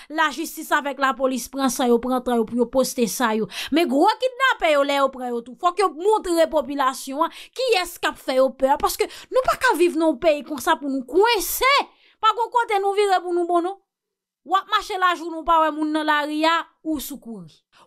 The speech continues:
ou wè machin vit, tente ap vini, ou kouri, ou pa ka mache nan nwit. Ki koze sa a? Ki ze sa, madam, madmwazèl e mesye? Èske nou konprann? Men kounye a la a, kote dosye a vin pi konplike, sèke de dominiken yo, menm yo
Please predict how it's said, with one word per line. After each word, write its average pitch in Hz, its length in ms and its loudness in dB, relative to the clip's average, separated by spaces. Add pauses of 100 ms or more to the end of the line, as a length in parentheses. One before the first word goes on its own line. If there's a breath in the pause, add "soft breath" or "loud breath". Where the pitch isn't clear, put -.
ou 381 100 0
wè 403 160 4
machin 339 400 -4
vit, 330 160 -6
tente 311 240 -6
ap 285 160 0
vini, 294 560 -2
ou 240 160 -8
kouri, 170 320 -14 (720 soft breath)
ou 349 140 -4
pa 392 200 2
ka 359 160 2
mache 320 240 -2
nan 294 240 -4
nwit. 320 480 -4 (280)
Ki 554 160 -12
koze 403 400 0
sa 202 240 -12
a? 156 180 -20 (420)
Ki 571 240 -2
ze 254 320 0
sa, 262 200 2
madam, 220 280 -4
madmwazèl 196 480 -8
e 180 160 -12
mesye? - 300 -14 (380 loud breath)
Èske 466 280 -2
nou 339 160 -2
konprann? 220 280 -8
Men 247 120 -2
kounye 508 600 -2
a 277 120 0
la 415 160 2 (140)
a, 240 140 -10
kote 480 280 -2
dosye 554 320 0
a 285 160 2
vin 262 160 -10
pi 523 280 -14
konplike, 311 520 -6
sèke 254 400 -4
de 269 300 0
dominiken 440 560 0
yo, 285 100 4
menm 311 200 -4
yo 285 120 0